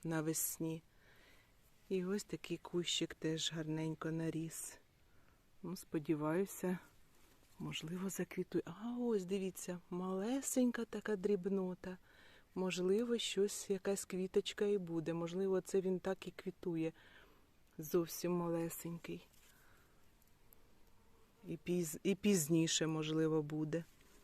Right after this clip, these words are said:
Ось подивіться, маргаритка тут ще й муха пристала до неї. Біжи. Стокротка.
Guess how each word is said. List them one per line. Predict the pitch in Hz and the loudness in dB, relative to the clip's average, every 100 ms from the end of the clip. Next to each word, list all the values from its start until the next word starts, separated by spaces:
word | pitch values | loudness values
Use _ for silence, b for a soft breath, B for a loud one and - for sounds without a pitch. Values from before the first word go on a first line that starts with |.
| - - - - - - - - - - - - - | -20 -20 -20 -20 -20 -20 -20 -20 -20 -20 -20 -20 -20
Ось | - | -16
подивіться, | 160 110 110 - - - | -12 -8 -10 -10 -12 -6
маргаритка | 208 226 220 180 190 170 160 165 - - - | -2 0 0 0 -2 -2 -4 -6 -8 -8 -10
тут | - | -10
ще | - - | -8 -6
й | 147 | -6
муха | 151 214 - 220 | -8 -8 -12 -14
пристала | - 196 - 196 202 208 | -14 -12 -10 -10 -10 -10
до | 180 | -8
неї. | 196 196 196 196 - - - - - - - - | -6 -6 -6 -8 -12 -20 -20 -20 -20 -20 -18 -12
Біжи. | - - - - - - - - - - - - - - - - - - - | -10 -10 -14 -20 -20 -20 -20 -20 -20 -20 -20 -20 -20 -20 -20 -20 -20 -20 -18
Стокротка. | - - - - 147 - - | -6 0 0 0 -2 -4 -12